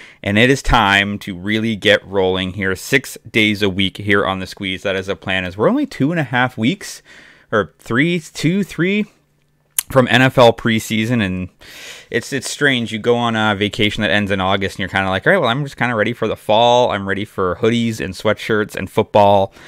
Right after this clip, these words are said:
and basketball and hockey," but we're not quite there yet. We don't wanna breeze through the summer too much. We will try to soak up the last little bit of it.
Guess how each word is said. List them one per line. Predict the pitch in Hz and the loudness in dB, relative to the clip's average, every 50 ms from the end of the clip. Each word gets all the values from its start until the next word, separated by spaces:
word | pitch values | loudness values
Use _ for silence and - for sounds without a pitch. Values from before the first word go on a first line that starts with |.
| - - _ _ | -20 -20 _ _
and | - 90 87 | -14 -6 0
basketball | - 98 98 98 - - - - 107 95 95 78 | 2 4 4 2 0 -4 -4 0 2 2 2 2
and | 87 92 | -2 -2
hockey," | 90 107 95 95 95 - 104 | 0 2 2 0 0 -4 -6
but | 90 98 87 | -4 -2 -2
we're | 107 131 | 0 0
not | 175 196 - | 0 0 2
quite | - 180 170 160 | 2 2 2 2
there | - 156 151 | 2 0 2
yet. | 131 104 95 98 | 2 2 0 0
We | 101 | -2
don't | 98 104 110 | -2 -2 -4
wanna | 110 104 | -4 -6
breeze | 95 87 104 113 113 117 110 - | -6 -6 -4 -2 -2 -2 -2 -2
through | - 127 104 | -4 -2 -2
the | 104 | -2
summer | - - 117 107 104 101 98 | -4 -2 -2 0 2 0 0
too | - - - - 214 220 220 202 | 0 -2 4 8 8 10 10 8
much. | 151 110 101 104 - - - - - - - - - - - - | 6 4 2 0 -4 -6 -12 -16 -16 -20 -20 -20 -20 -20 -18 -10
We | - 104 | -8 -4
will | 101 107 110 | -2 -2 -2
try | - - 110 | -2 -2 -4
to | 98 98 | -4 -4
soak | - - - 127 113 104 - - | -4 0 0 0 0 0 -2 -6
up | 117 - - | -8 -8 -4
the | - 107 | -4 0
last | 107 110 107 107 110 - - | 0 2 0 0 -2 -2 -4
little | 110 101 101 | -2 -2 -2
bit | 95 - 120 123 - | 0 4 4 4 4
of | - 107 104 104 104 | 4 2 2 4 4
it. | 107 110 - | 4 2 2